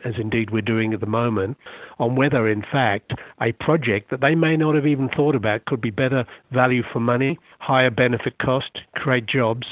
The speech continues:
than the projects that someone has simply said, "Let's look at these two." May have picked the wrong projects. But we can't wait to make a decision. We need to evaluate quickly,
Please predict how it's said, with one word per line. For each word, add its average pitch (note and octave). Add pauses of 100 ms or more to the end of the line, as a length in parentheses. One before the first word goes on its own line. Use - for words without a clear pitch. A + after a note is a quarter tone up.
(360)
than B2+
the B2
projects C3
that A#2+
someone B2+
has A2 (100)
simply A#2
said, A#2+ (300)
"Let's -
look C3
at B2
these A#2+ (100)
two." G2+ (240)
May B2
have C3
picked -
the C3
wrong A#2
projects. G#2 (360)
But B2 (480)
we B2
can't D3
wait B2+ (200)
to -
make A2+
a B2
decision. G#2+
We A2
need A#2+
to A#2+
evaluate B2
quickly, D3+